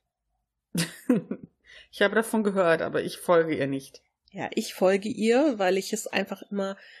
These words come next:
Speaker 2: interessant finde, mich darüber zu informieren, was die Idioten aus der Schwurbelfraktion jetzt wieder so denken. Und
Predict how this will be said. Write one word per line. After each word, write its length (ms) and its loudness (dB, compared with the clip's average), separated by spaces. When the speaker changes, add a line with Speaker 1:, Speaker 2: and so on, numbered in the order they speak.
Speaker 2:
interessant 540 0
finde, 220 2
mich 200 2
darüber 360 2
zu 160 -6
informieren, 680 0
was 260 2
die 140 -4
Idioten 640 -2
aus 200 -2
der 140 2
Schwurbelfraktion 880 -4
jetzt 320 0
wieder 220 0
so 140 -4
denken. 500 -2
Und 580 4